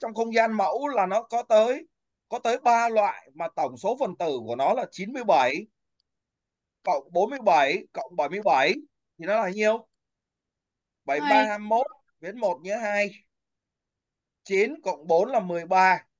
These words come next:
Speaker 1: Mười ba, mười ba với bảy là hai mươi, nhớ hai là hai mươi hai. Vậy thì chúng ta ra được tổng số là hai trăm hai mươi mốt. Vậy thì xác suất của Chicken là nhiêu? Đọc đi.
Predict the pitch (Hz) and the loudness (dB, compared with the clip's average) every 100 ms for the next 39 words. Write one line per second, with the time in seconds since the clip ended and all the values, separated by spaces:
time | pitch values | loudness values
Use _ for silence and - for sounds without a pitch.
0 | _ _ _ _ _ - 160 175 180 190 | _ _ _ _ _ -6 -2 0 0 0
1 | 185 - _ _ _ _ 151 170 180 180 | -2 -6 _ _ _ _ -12 -4 -4 -4
2 | 208 170 131 139 170 185 185 185 185 208 | -4 -4 -4 -6 -8 -8 -6 -4 -4 -4
3 | 190 170 156 143 165 160 160 165 151 - | -2 -2 -4 -8 -8 -8 -6 -4 -4 -8
4 | _ _ _ - 143 170 151 214 202 180 | _ _ _ -8 -6 -6 -8 -4 0 2
5 | 170 156 - 110 104 131 156 196 156 160 | 0 -4 -6 -10 -8 -2 0 0 -4 -6
6 | 156 156 147 151 160 - _ _ _ _ | -6 -10 -6 2 2 2 _ _ _ _
7 | _ _ _ 143 151 165 175 226 - _ | _ _ _ -6 -2 0 0 -2 -14 _
8 | _ _ _ _ 208 220 240 277 - 139 | _ _ _ _ -10 -6 -4 -4 -4 -10
9 | 226 202 170 160 175 196 165 - _ _ | -6 -2 -2 -2 -2 -2 -2 -8 _ _
10 | _ _ _ _ _ _ _ _ _ _ | _ _ _ _ _ _ _ _ _ _
11 | _ _ _ _ 135 185 | _ _ _ _ -4 0